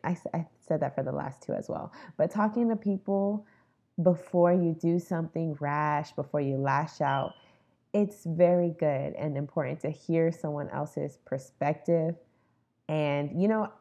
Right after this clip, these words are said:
you know where I've really learned this? I, I've been taught this great lesson from the Woman Evolve podcast with Sarah Jakes Roberts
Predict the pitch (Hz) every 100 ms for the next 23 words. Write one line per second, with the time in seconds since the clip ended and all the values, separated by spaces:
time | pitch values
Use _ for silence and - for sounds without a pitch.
0 | - 190 233 302 294 170 143 151 165 147
1 | 139 139 156 165 170 180 _ _ _ _
2 | _ - 170 196 208 214 214 _ _ _
3 | _ - 202 208 185 185 - 147 - 143
4 | 143 - - 139 151 190 - 143 135 -
5 | - 80 - _ _ _ _ _ - 156
6 | 147 143 135 135 - _ 170 156 147 151
7 | 165 165 151 143 139 139 - _ _ 147
8 | 139 131 - 131 131 131 - 131 135 143
9 | _ - - 139 147 156 170 - 156 139
10 | - 135 - -